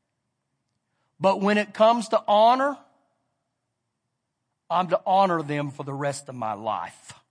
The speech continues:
That's in my attitude. That's in my respect. And so you begin to see right here that there was consequences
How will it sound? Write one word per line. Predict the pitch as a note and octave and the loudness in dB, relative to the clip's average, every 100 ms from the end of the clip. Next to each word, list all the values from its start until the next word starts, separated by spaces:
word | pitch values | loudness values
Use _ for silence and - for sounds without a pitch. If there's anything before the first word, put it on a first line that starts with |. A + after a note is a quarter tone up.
| _ _ _ _ _ _ _ _ _ _ _ _ _ _ _ _ _ | _ _ _ _ _ _ _ _ _ _ _ _ _ _ _ _ _
That's | C3 F3+ G#3 - | 0 0 0 -2
in | F#3+ | -2
my | D3 D3+ D3 | 0 0 2
attitude. | D#3+ D#3+ - C3+ G2+ - _ _ C3+ | 0 -2 -10 -16 -16 -18 _ _ -4
That's | E3 F#3 - | 0 0 -2
in | G#3 G3 | -4 0
my | E3+ | 0
respect. | D#3+ C#3+ C3+ - - D#3 - _ - - _ _ _ _ _ _ _ _ _ _ _ _ | 0 -4 -10 -10 -10 -8 -8 _ -20 -20 _ _ _ _ _ _ _ _ _ _ _ _
And | F#3+ D#3 | -14 -6
so | F#3+ F3+ E3 - _ | -2 -2 -2 -8 _
you | - F#3 | -12 -10
begin | F3 D#3+ A#3 A#3+ | -10 -10 -8 -8
to | B3 | -10
see | - D#4 | -10 -10
right | C4+ A3 F#3+ | 0 2 2
here | F#3 F3 E3+ - _ - | 0 -4 -4 -10 _ -8
that | F#3+ G3 | -6 -6
there | G#3+ G3+ | -4 -4
was | F#3+ F#3+ | -4 -8
consequences | - B3 C#4 C#4+ - E3+ F#3+ F3 C#3+ - F3 F3 - - - | -10 -4 -4 -4 -12 -10 -6 -6 -6 -12 -12 -12 -14 -14 -18